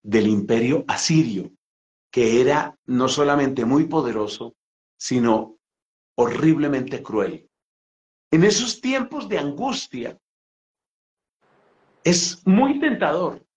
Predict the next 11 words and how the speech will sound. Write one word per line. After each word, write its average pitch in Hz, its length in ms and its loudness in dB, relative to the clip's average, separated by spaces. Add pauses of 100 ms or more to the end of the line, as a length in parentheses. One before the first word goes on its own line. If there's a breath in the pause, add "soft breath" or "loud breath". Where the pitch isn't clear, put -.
(140)
y 143 120 -12
yo 151 140 2
creo 175 180 -2
que 196 80 -2
esta 202 140 -4
es 180 100 -2
una 196 160 -2
gran 180 220 -2
enseñanza 131 520 -6
para 139 140 -6
nosotros. 117 640 -8